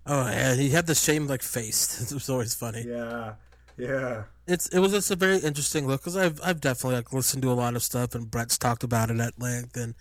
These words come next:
Speaker 1: um, listened to, like, Jericho do, like, other podcasts with it, um, and I've just, uh, like, so, like, I kind of already knew a lot of what was going on, and, like, the,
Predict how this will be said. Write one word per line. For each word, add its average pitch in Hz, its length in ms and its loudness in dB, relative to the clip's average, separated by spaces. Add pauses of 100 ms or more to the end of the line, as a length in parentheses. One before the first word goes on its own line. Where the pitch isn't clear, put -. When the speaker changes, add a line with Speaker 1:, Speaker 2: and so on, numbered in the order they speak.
(480)
Speaker 1:
um, 117 540 -2 (640)
listened 131 360 0
to, 127 80 0
like, 120 160 0
Jericho 127 440 2
do, 123 100 -2
like, 120 160 0
other 120 160 -2
podcasts 123 640 -2
with 117 140 -8
it, 123 280 -4
um, 117 380 -4 (1040)
and 123 720 0 (840)
I've 135 240 0
just, 131 360 2
uh, 120 360 0 (1500)
like, 143 140 0
so, 160 120 6
like, 147 160 4
I 160 40 0
kind 196 220 2
of 151 100 4
already 143 240 4 (100)
knew 135 260 2
a 143 40 6
lot 135 260 4
of 127 80 0
what 131 140 2
was 127 120 -2
going 131 320 2
on, 123 280 0
and, 120 40 -2
like, 120 200 -4
the, 117 260 -4